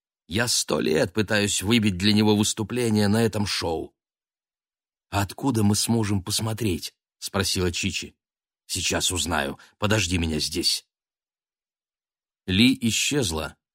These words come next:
Зато вошла Тэмми Твайфорд, типичная двадцатичетырёхлетняя красотка среднезападного разлива,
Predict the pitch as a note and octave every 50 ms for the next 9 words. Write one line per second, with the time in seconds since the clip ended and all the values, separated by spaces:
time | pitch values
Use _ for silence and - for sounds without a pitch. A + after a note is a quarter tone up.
0 | _ _ _ _ _ _ _ _ _ _ _ F2+ D#2 G2+ G2 F#2 - C#3+ C#3 C3+
1 | B2+ - - B2 B2+ B2 A2+ - _ A#2+ B2 B2+ A#2+ A#2 A#2 A2+ A#2 A2+ - -
2 | - F2+ F2 G2 A#2 A#2+ A2 F2+ E2 - - E2+ D2 - - _ - - - _
3 | _ _ _ _ _ _ _ _ - G#2 F2+ - D3+ E3 D3+ - - B2 A#2+ A#2+
4 | A2 G2 E2+ F#2+ G#2+ G#2+ - - - G2+ - - G2+ - - - - A2+ G#2+ A2+
5 | G#2 - A#2 B2 C3+ B2+ - - G#2 G2+ F#2+ F2+ - G2 F#2+ G#2 - - - C3+
6 | C#3 C#3+ B2+ - _ B2+ C3 A2+ - - A#2 C3 B2+ A2+ A2+ A#2 A2+ G2+ E2+ F2
7 | A#2+ B2+ A#2+ - A#2 A2 G#2 A2 A2+ G#2+ G#2+ G#2+ G#2+ G2 F2 F2 F#2+ F2+ F2+ E2+
8 | E2 E2+ E2+ F2 F2 -